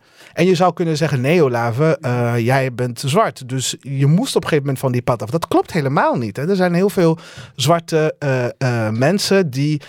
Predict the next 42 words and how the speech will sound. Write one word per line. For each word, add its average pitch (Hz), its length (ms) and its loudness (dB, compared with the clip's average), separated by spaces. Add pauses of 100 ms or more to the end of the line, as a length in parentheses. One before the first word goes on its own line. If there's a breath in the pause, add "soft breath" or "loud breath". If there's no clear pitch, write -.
(140 loud breath)
die 139 160 0
pad 220 240 0
opgaan 185 360 -4
en 151 140 0
er 131 80 2
nooit 185 260 2
van 190 140 -4
afgaan, 131 440 -4
hè. 165 180 0
Denk 190 240 -2
maar 170 280 -2
aan 151 160 -4
hoeveel 170 760 2 (400 loud breath)
presidenten, 165 760 0
ministers 180 600 0
die 160 160 0
je 208 60 2
in 202 140 0
Afrika 170 540 -2
ziet, 156 360 -2
die 165 160 0
allemaal 185 420 0
gestudeerd 160 580 -2
hebben 151 220 -2
in 156 160 -2
Europa 151 360 2
of 139 120 -4
in 147 80 -2
Amerika. 175 520 -2 (540 loud breath)
En 156 200 0
die 226 180 2
voeren 147 380 0
die 131 160 -6
Europese 135 480 0
beleid 117 420 0
uit, 196 160 2
die 151 140 2
voeren 226 420 2
dat 135 240 -6
neocoloniaal 127 840 -2
beleid 110 420 -2
uit. 220 320 -4